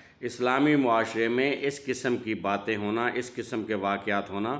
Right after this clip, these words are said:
बहस शर्म है, बहसीयत मुसलमान। हम एक दूसरे के काम आने के लिए अल्लाह ने हमें बनाया, हमें कि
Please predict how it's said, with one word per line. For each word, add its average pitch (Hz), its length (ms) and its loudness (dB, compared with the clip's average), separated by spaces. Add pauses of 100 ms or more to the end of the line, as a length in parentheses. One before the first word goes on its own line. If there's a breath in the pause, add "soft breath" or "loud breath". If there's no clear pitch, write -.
(460 loud breath)
बहस 165 320 0
शर्म 202 380 4
है, 87 160 -2 (960 soft breath)
बहसीयत 175 400 4
मुसलमान। 175 500 4 (1700)
हम 127 440 -2 (2250 soft breath)
एक 110 180 0
दूसरे 123 320 2
के 104 220 2 (1600)
काम 123 300 4
आने 123 220 4
के 117 140 2
लिए 117 280 2
अल्लाह 110 220 2
ने 107 80 0
हमें 107 200 0
बनाया, 101 420 0
हमें 98 260 -4 (880 soft breath)
कि 92 440 -4